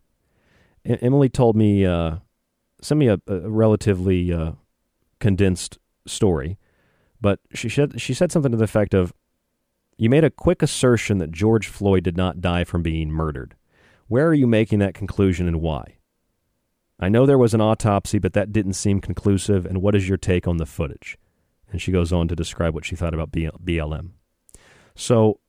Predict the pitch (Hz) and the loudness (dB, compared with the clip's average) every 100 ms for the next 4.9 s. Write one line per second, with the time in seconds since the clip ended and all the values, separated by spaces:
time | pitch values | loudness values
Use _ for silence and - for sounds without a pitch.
0 | _ _ _ _ _ _ _ _ 90 95 | _ _ _ _ _ _ _ _ -4 -2
1 | - 190 151 90 80 - 80 82 90 87 | 0 0 2 0 -2 -4 -4 -2 -2 -2
2 | 87 87 80 _ _ - 95 87 - 151 | -4 -6 -6 _ _ -8 -4 -4 -2 -2
3 | - 98 90 82 82 - 104 110 87 73 | 0 -4 -2 -2 -2 -2 2 2 0 -4
4 | 78 - 90 80 85 92 92 87 85 | -10 -6 -4 -4 -2 0 2 2 -2